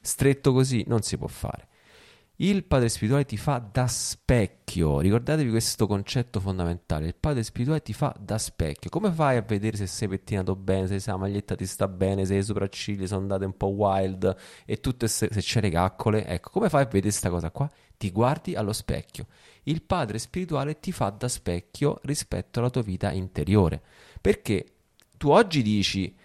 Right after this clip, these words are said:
che assolutamente vuoi lasciare il lavoro, fa questo, cosa.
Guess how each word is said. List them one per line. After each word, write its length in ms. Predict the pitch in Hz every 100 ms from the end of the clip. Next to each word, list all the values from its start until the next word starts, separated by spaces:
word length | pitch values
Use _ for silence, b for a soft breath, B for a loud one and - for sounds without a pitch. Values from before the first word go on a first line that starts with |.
| b -
che 120 | 104
assolutamente 880 | 98 110 98 107 127 131 - 104 101
vuoi 160 | 101
lasciare 300 | 101 - 104
il 20 | 92
lavoro, 300 | 101 123 104
fa 140 | 98
questo, 240 | 110 117 104
cosa. 180 | 90